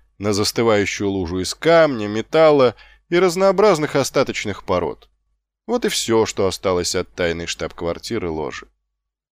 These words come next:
И от её обитателей, подумал он с бесстрастностью, характерной для мёртвого состояния. Живёшь, живёшь, а кончается всё тем, что превращаешься во что-то вроде сливок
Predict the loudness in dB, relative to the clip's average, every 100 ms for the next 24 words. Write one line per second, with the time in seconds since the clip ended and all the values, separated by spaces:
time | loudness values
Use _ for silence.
0 | _ -2 -2 -2 0 0 0 -2 -2 -4
1 | -10 -12 -16 _ _ _ -2 0 2 2
2 | 0 0 -2 -2 2 2 2 -2 -4 -4
3 | -4 -6 -20 _ 0 0 2 0 0 -2
4 | 0 -2 -2 -4 -6 -8 -6 -8 -8 -6
5 | -6 -8 -12 -20 _ _ _ _ _ _
6 | _ -4 0 4 2 2 -2 0 0 -2
7 | -12 _ _ _ -8 -2 0 0 0 0
8 | 0 -6 -2 -2 0 -2 -2 -4 -2 2
9 | 2 2 2 0 0 -2 0 0 0 -4
10 | -4 -2 -2 -2 -6 -4 -4 -2 -4 -8